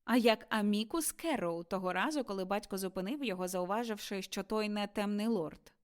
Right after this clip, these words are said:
Звісно, це все ще був високий хлопчачий голос, який ще не почав ламатися, а в поєднанні з цими словами якось не вражав. Якщо Гаррі Поттер таки стане одного дня наступним темним лордом, Драко слід буде заховати сито спогадів з копією цієї миті в якомусь безпечному місці.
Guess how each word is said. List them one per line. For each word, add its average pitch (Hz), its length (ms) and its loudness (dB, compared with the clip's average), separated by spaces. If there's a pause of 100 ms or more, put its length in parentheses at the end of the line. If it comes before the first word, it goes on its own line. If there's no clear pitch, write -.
(220)
Звісно, 247 640 0
це 311 160 0
все 233 420 2
ще 349 200 -2
був 220 340 -2
високий 214 520 -2
хлопчачий 226 540 -4
голос, 170 480 -4
який 220 220 -2
ще 330 200 -4
не 339 120 0
почав 262 320 -2
ламатися, 202 720 -2 (140)
а 277 100 0
в 277 60 0
поєднанні 254 640 2
з 208 40 -6
цими 208 260 0
словами 262 640 0 (120)
якось 277 380 0
не 214 80 0
вражав. 175 500 -6 (420)
Якщо 262 360 2
Гаррі 294 200 2
Поттер 226 380 -2
таки 262 240 -6
стане 226 340 -2
одного 202 340 -2
дня 214 240 0
наступним 190 540 -4
темним 180 360 -4
лордом, 190 540 -2
Драко 330 320 -2
слід 269 320 -2
буде 233 260 0
заховати 214 600 -2
сито 214 360 -2
спогадів 247 580 -2
з - 100 -2
копією 226 500 0
цієї 190 400 -2
миті 262 320 -2
в 202 40 -4
якомусь 233 320 0
безпечному 208 680 0
місці. - 520 -4